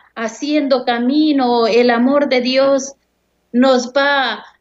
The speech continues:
metiendo a, a ese encuentro de servirle en los más necesitados. Y eso lo fue, fue lo que hizo San Francisco, abrazar la, la pobreza, ese abandono.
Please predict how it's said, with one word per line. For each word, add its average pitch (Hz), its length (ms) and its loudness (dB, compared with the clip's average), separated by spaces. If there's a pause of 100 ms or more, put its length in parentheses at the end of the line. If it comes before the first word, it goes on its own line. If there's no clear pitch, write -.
metiendo 277 960 -2
a, 220 60 2 (140)
a 233 140 -4
ese 262 280 -2
encuentro 247 800 0
de 214 100 0
servirle 220 880 -2
en 214 160 0
los 202 160 -2
más 220 240 0
necesitados. 190 920 -2
Y 226 160 0
eso 254 180 0
lo 269 160 0
fue, 247 480 -2
fue 254 120 0
lo 269 140 0
que 262 100 -2
hizo 247 300 -4
San 226 240 -4
Francisco, 214 920 -2 (920)
abrazar 240 920 0
la, 202 640 -4 (260)
la 240 280 -4
pobreza, 226 720 -2
ese 247 280 -2
abandono. 220 880 0